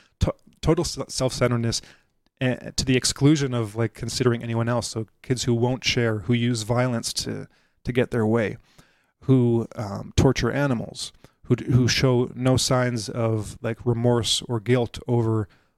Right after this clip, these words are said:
harming other people. And as psychopaths grow up, they keep that mentality. And th-, not only do they keep that mentality, but they learn to fake being a normal human.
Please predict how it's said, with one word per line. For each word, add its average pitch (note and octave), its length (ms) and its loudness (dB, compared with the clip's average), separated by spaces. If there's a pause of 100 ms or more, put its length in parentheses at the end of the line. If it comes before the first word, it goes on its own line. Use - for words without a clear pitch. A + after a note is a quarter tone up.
(140)
harming B2 360 2
other G#2+ 160 -10
people. D#3 420 0 (1400)
And B2 360 2
as C3+ 200 4
psychopaths A#2+ 640 0
grow A#2 200 4
up, D#3 260 0
they B2 140 -4
keep - 340 -2
that B2 240 2 (320)
mentality. G#2+ 580 -6 (640)
And A#2+ 240 -2
th-, A2+ 220 -8 (880)
not C3+ 180 4
only D3 140 2
do C3 80 0
they B2 80 2
keep - 220 0
that B2 120 2
mentality, C3+ 500 0
but C3 200 -4
they A#2+ 100 2
learn C3 480 0
to A2 580 -2 (400)
fake - 600 -2 (240)
being A#2+ 420 0
a A#2+ 80 -12
normal A2+ 300 -2
human. A#2+ 400 -2